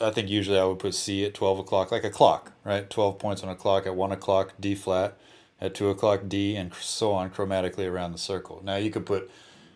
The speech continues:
I've seen pitch circles other ways, like with a circle of fifths. That's the most common way people see stuff. C, G, F, B flat, A flat, you know, and so on, right? Um, E, E flat, A flat, sorry. And, and, uh, um, but these ones in here, they're all chromatic.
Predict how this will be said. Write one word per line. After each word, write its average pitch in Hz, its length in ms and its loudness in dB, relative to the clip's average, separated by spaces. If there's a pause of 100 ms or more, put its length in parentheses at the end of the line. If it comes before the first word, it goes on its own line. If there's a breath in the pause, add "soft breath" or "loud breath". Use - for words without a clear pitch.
(100)
I've 123 200 8
seen 110 200 0
pitch 104 160 0
circles 104 340 -2
other 92 240 2
ways, 90 320 0
like 90 120 -4
with 85 120 -6
a 80 40 -8
circle 107 340 2
of 85 80 -4
fifths. 87 320 0
That's 85 180 -4
the 95 60 -12
most 85 240 -8
common 82 360 -6
way 78 160 -10
people 82 300 -10
see 80 200 -12
stuff. - 280 -14
C, 87 240 -10
G, 82 300 -6
F, 80 180 -4
B 82 120 -10
flat, 80 260 -8
A 80 100 -6
flat, 82 300 -10
you 85 60 -12
know, 78 160 -8
and 76 120 -10
so 85 280 -6
on, 76 260 -8
right? 87 240 -6 (580 loud breath)
Um, 87 240 -4 (320)
E, 101 200 -10
E 101 140 -6
flat, 80 220 -8
A 78 100 -10
flat, - 200 -20
sorry. - 220 -14 (360 loud breath)
And, 101 420 -2
and, 95 340 -6
uh, 92 420 0 (500)
um, 104 560 2 (260)
but 139 280 0
these 143 260 6
ones 120 220 4
in 107 80 -2
here, 107 140 2
they're 104 120 4
all 101 100 8
chromatic. 80 600 -4